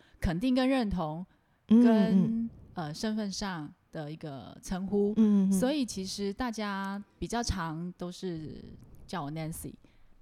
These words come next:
Speaker 2: 对。
Speaker 1: 对，所以叫我 Nancy 也可以。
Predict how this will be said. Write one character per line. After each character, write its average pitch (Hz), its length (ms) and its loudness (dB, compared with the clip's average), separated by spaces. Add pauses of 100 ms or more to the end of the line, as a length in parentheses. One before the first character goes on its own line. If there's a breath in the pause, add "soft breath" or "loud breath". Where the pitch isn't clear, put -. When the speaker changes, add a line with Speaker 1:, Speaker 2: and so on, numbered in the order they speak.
(100)
Speaker 2:
对。 165 280 -6 (240)
Speaker 1:
对， 156 140 -14
所 185 220 -4
以 185 480 -4
叫 220 100 -4
我 170 80 0
Nancy 175 220 -2
也 151 100 -12 (180)
可 - 140 -8
以。 - 160 -8